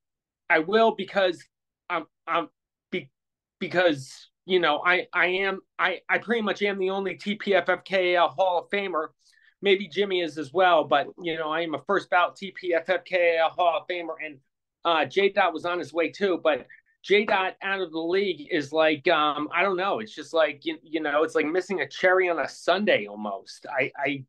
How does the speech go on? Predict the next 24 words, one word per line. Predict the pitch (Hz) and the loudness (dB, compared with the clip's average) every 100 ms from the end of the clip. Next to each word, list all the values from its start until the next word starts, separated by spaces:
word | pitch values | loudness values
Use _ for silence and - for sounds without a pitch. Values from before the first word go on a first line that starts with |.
| - | 0
don't, | 175 175 - | 2 0 -2
I | 156 | -2
won't | 160 185 | 0 -2
have | - 190 | -2 0
a | 151 | 2
rival | 143 156 180 190 196 | 4 4 4 4 -2
anymore. | 190 196 190 190 190 185 - _ _ - | -4 -6 -4 -2 -2 -4 -6 _ _ -6
Um, | 156 143 135 135 | -4 -2 -4 -4
J | 185 202 | 0 2
Dot | 196 180 | 4 2
brings | 202 180 151 | -2 -4 -2
a | |
lot | 170 175 180 | 2 4 4
of, | 175 170 170 | 4 0 0
of, | 165 147 | 0 2
um, | 156 156 151 147 | 0 0 -4 -6
acknowledgement, | 147 147 147 170 196 196 - 185 190 190 151 | -10 -8 -2 0 2 -2 -4 -6 -4 -4 -2
and, | 151 143 | -4 -4
um, | 143 139 135 135 135 - _ - | -6 -4 -2 -4 -10 -20 _ -4
he | 180 | -2
knows | 175 180 | 0 0
his | 160 135 | -4 -4
fantasy | 190 175 165 135 | 2 2 0 -4
football. | 214 214 202 190 190 190 | -2 2 4 6 6 4